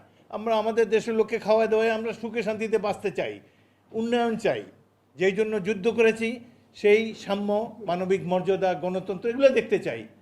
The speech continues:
এগুলোর জন্য তো আমরা যুদ্ধ করি। আর আমাদেরকে ডেস্ট্রয় করার জন্য এই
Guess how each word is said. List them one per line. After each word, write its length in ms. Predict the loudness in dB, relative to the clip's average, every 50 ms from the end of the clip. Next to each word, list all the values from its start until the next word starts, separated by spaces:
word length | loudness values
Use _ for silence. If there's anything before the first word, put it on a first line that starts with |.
| _ _ _ _ _ _ _ _ _
এগুলোর 400 | -14 -10 -8 -2 0 2 2 2
জন্য 200 | 2 0 2 4
তো 80 | 4 4
আমরা 180 | 6 4 2
যুদ্ধ 260 | 0 0 0 0 2 2
করি। 320 | 2 0 -4 -10 -12 -14 -18 _ _ _ _ _ _ _ _ _ -6
আর 120 | -6 -6
আমাদেরকে 500 | -4 -4 -6 -6 -4 -6 -6 -4 -6 -4
ডেস্ট্রয় 400 | -2 -2 -2 -2 -2 0 0 0
করার 280 | 0 0 0 0 0 -2
জন্য 220 | -4 -8 -8 -6
এই 360 | -4 -2 -2 -2 -2 -4 -6